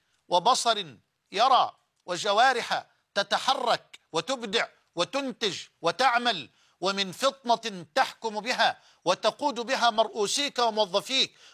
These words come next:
وتدير بها مصنعك وعمالك. اعلم بأن هذا العطاء إنما هو محض فضل الله تبارك وتعالى عليك.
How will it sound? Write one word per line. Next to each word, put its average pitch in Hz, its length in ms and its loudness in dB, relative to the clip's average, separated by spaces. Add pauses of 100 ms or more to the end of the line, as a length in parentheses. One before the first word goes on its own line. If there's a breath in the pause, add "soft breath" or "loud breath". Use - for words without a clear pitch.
وتدير 220 480 0
بها 233 280 0
مصنعك 233 600 0
وعمالك. 214 720 0 (320 soft breath)
اعلم 233 440 0
بأن 226 360 -4
هذا 233 500 2 (260)
العطاء 226 640 2 (280 soft breath)
إنما 247 360 -2
هو 247 220 4
محض 226 420 0
فضل 220 400 0
الله 226 400 -4
تبارك 233 640 2
وتعالى 233 520 2
عليك. 226 440 0